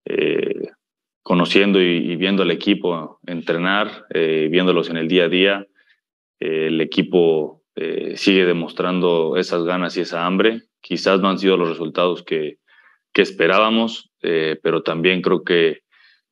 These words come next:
eh, los partidos quizás han sido un poco,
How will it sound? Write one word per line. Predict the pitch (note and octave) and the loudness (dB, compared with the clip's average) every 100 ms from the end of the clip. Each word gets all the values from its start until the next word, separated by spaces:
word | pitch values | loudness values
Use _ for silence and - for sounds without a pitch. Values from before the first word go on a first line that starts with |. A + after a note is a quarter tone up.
| _ | _
eh, | - E2+ E2 | -2 2 2
los | D#2+ E2 | 0 -2
partidos | - E2 F#2+ F#2 - | -2 0 2 2 0
quizás | F2 G2+ F#2 F2 - - | -4 -2 -2 -4 -10 -10
han | F2 E2+ | -8 -4
sido | F2+ F2+ | 0 0
un | E2+ | 0
poco, | F2+ E2 F2 D#2+ - | 0 2 2 2 -4